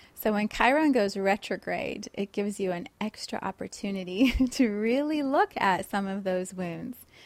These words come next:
And when Mercury and Sun are opposite Pluto, Pluto is very much about transformation and I think, like, the hidden depths of the psyche. And when the Sun is opposite that and, like, shining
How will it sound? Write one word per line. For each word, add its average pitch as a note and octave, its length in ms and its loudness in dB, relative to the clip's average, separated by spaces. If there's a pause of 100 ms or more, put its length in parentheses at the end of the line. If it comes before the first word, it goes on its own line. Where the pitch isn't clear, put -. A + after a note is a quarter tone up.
(420)
And A3 140 0
when A3 140 2
Mercury B3 420 0
and A#3+ 100 2
Sun G#3 240 0
are F#3+ 180 -2
opposite F3+ 540 -2
Pluto, C#4 680 2 (300)
Pluto A3 280 2
is G#3 120 0
very F#3+ 260 2
much G3 240 -4
about - 240 -8
transformation G3+ 1120 -6
and F#3+ 600 -8 (220)
I F#3 140 -2
think, - 260 -8
like, - 240 -8
the F#3 60 -6
hidden G3 480 -4
depths - 440 -8
of F#3 180 -6
the F#3 100 -6
psyche. B3 640 -6 (1000)
And F#3 100 -2
when F#3 180 -2
the F#3 100 -2
Sun C4+ 540 2 (180)
is G3+ 180 -6 (300)
opposite C4 500 2
that D4+ 340 4
and, G3 240 -2
like, E3+ 380 -6
shining C#4+ 960 2